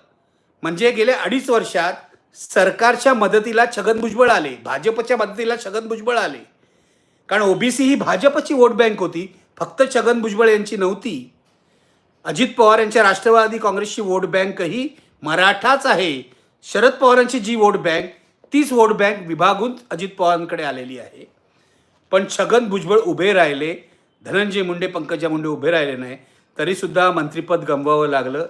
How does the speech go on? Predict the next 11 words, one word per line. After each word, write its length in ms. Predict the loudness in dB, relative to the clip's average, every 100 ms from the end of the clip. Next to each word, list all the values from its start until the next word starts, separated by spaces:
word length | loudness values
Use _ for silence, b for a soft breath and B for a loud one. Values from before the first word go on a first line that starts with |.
| -10
ते 100 | -14 -12
छगन 220 | -16 -14
भुजबळ 320 | -14 -18 -20
यांना. 220 | -20 -20 -20 _ _ _ _ _ _ _ _ _ _ _ -6
अजित 240 | -2 -2 4
पवार 220 | 4 6
यांनी 200 | 4 2
हे 240 | -2 -2 -2
मनोज 440 | -2 -4 -2 -4
जरांगे 460 | 0 0 0 0 -2
पाटलांचा 760 | -2 -4 -4 -4 -4 -2 -2